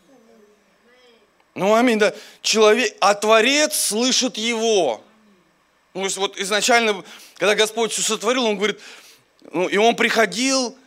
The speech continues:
в Эдемский сад, и они разговаривали, они друг друга слышали. То есть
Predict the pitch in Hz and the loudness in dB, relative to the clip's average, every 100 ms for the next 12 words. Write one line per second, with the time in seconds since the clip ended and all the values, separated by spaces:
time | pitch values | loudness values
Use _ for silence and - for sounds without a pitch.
0 | _ 175 180 208 196 208 196 233 240 240 | _ -6 -2 -2 -2 -4 -2 0 2 2
1 | 233 - _ _ _ _ - 170 196 220 | -2 -10 _ _ _ _ -8 -2 0 0
2 | 233 202 170 196 196 202 170 170 185 208 | 0 0 0 0 2 2 2 0 0 -2
3 | 170 196 170 185 233 196 202 202 220 226 | -2 -4 -2 -2 -2 -2 -4 -2 -2 0
4 | - 156 135 - _ _ _ _ _ _ | -2 -4 -10 -16 _ _ _ _ _ _
5 | _ _ - 190 180 | _ _ -4 -4 -2